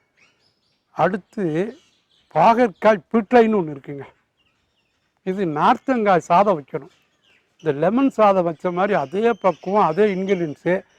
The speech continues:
லெமனுக்கு பதிலா நார்த்தங்காவை ஜூஸ் எடுத்து செய்யுங்க. அதுக்கு தொடுகறியா இப்ப வந்து சொல்றது கத்திரிக்காய் பிட்லை. கத்திரி-, இது, சாரி, பாகற்காய் பிட்லை. பாகற்காய் பிட்லை அப்படின்னா பாகற்காயை நல்லா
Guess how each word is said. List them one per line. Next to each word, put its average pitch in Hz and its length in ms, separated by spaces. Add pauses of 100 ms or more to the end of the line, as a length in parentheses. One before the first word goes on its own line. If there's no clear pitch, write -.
(260)
லெமனுக்கு 196 680
பதிலா 190 260
நார்த்தங்காவை 175 720 (120)
ஜூஸ் 175 180
எடுத்து 160 320 (100)
செய்யுங்க. 147 360 (280)
அதுக்கு 185 600
தொடுகறியா 208 500
இப்ப 170 240
வந்து 151 220
சொல்றது 160 500
கத்திரிக்காய் 160 600
பிட்லை. - 300 (520)
கத்திரி-, 202 480
இது, 127 220
சாரி, 135 320 (500)
பாகற்காய் 185 600
பிட்லை. - 280 (460)
பாகற்காய் 220 640
பிட்லை 196 320
அப்படின்னா 139 500 (440)
பாகற்காயை 190 600
நல்லா 165 300